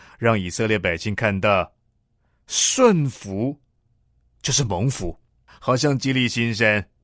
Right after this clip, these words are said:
是宣布祝福的山，而那山坡是很肥沃的。但是相反的，你不顺服神的话，就好像以巴路山一样，很贫瘠，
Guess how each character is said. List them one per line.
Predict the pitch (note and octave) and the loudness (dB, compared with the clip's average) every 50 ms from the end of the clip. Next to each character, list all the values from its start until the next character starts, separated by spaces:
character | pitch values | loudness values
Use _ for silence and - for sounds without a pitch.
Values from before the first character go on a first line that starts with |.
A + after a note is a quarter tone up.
| _ _ _ _ _ _ _ _ _ _ - | _ _ _ _ _ _ _ _ _ _ -16
是 | - - D#3 C3 | -6 -4 -2 -2
宣 | - - F3+ E3 E3 E3 | 2 2 4 2 2 2
布 | E3+ D#3+ | 0 -2
祝 | C#3+ - - C4+ B3+ G3 | -2 -2 -2 0 2 2
福 | D3+ A#2 - A2+ | 2 0 -4 -4
的 | G#2+ G#2+ | -2 -2
山， | F#2+ - G#2+ G2 F#2+ E2+ - _ _ _ _ _ _ | 0 2 4 4 2 2 -4 _ _ _ _ _ _
而 | A#2 A#2+ | -4 -2
那 | B2 B2+ A#2+ | 0 0 0
山 | A2 - - - - C#3 C3+ C3 C3 C3 C3 C3 | -2 -2 -4 -2 -2 -2 0 0 0 0 -2 -4
坡 | B2 - - - B2 A#2 A#2+ | -6 -8 -6 -2 0 0 0
是 | A2 - | 0 -2
很 | A#2 - - G2 F#2 F#2 | -8 -6 -4 -4 -4 -6
肥 | - - - - - G#2 A2 B2 | -8 -12 -10 -8 -4 -2 0 0
沃 | D3+ F3+ F#3 D#3 A2+ F#2+ | 2 4 4 4 4 2
的。 | E2+ F2+ - - _ _ _ _ _ _ _ _ _ _ _ _ _ _ _ _ _ _ _ _ _ _ _ _ _ _ _ _ _ _ _ _ _ _ _ _ _ | 0 -4 -8 -10 _ _ _ _ _ _ _ _ _ _ _ _ _ _ _ _ _ _ _ _ _ _ _ _ _ _ _ _ _ _ _ _ _ _ _ _ _
但 | D#3+ D#3 C#3+ | 0 2 2
是 | C3 | 0
相 | B2 - - E3 E3 D#3 | 0 -2 -2 -2 -2 -2
反 | - F#2+ D#2 E2 | -2 -4 -4 -2
的， | E2 F#2 F2 - _ _ _ _ _ _ _ | -4 -4 -4 -4 _ _ _ _ _ _ _
你 | - B2+ B2 | -8 -8 -8
不 | - - | -4 -6
顺 | E3+ - - - F3+ C#3 | -6 -2 0 0 0 0
服 | - - | -2 -4
神 | G#2 - - F2+ | -6 -6 -6 -6
的 | F2 F2+ | -6 -2
话， | - G2 F2 - - _ _ _ _ _ _ _ _ _ _ _ _ _ _ _ _ _ _ _ _ - - | -2 -2 -2 -2 -4 _ _ _ _ _ _ _ _ _ _ _ _ _ _ _ _ _ _ _ _ -20 -8
就 | - C3+ A#2 | -4 -4 -2
好 | - F#2+ F2+ | 0 -2 -2
像 | - A2+ F2+ | -2 -4 -6
以 | G2+ G2 F2+ | -4 -6 -2
巴 | E2 G#2 G#2 G#2+ | 2 4 4 4
路 | A2 G#2+ G2 | 2 0 -4
山 | F2+ - F#2+ F#2 F#2 F2 | -4 -2 -2 -2 -2 -2
一 | E2+ | -2
样， | F2 F2+ F2 D2+ - _ _ _ _ _ _ _ _ | -2 -2 -2 -2 -6 _ _ _ _ _ _ _ _
很 | - - G#2 F2+ E2+ E2 | -10 -6 -6 -6 -6 -6
贫 | - - - - G2+ G#2+ B2+ D#3 D#3 | -10 -10 -8 -6 -4 -4 -2 -2 -4
瘠， | - - - F2 F#2+ A#2 - | -4 -8 -10 -6 -6 -6 -8